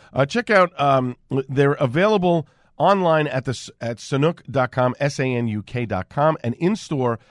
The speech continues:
at all Stone Brewing tap rooms and select premier retail, uh, premier retailers. Uh, the r-, retail prices range from forty to sixty-five dollars for those sandals. So kudos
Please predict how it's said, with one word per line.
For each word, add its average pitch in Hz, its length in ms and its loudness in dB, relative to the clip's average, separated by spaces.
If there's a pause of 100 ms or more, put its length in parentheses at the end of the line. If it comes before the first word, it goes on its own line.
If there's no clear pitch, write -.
(200)
at 113 200 -4
all 160 280 0
Stone 143 380 -2
Brewing 123 300 -2
tap 151 320 -2
rooms 113 260 -2
and 101 100 -6
select 120 340 -6
premier 110 300 -6
retail, 151 520 -8
uh, 120 60 -4
premier 131 360 -6
retailers. 156 640 -4 (400)
Uh, 110 220 0
the 110 160 -4 (200)
r-, 123 60 -4
retail 139 320 -2
prices 113 400 -4
range 104 300 -4 (260)
from 107 220 -2
forty 120 560 -4 (260)
to 117 200 -8
sixty-five 113 800 -6
dollars 85 340 -8
for - 100 -16
those 82 220 -10
sandals. 60 320 -16
So 76 100 -20
kudos 98 480 -8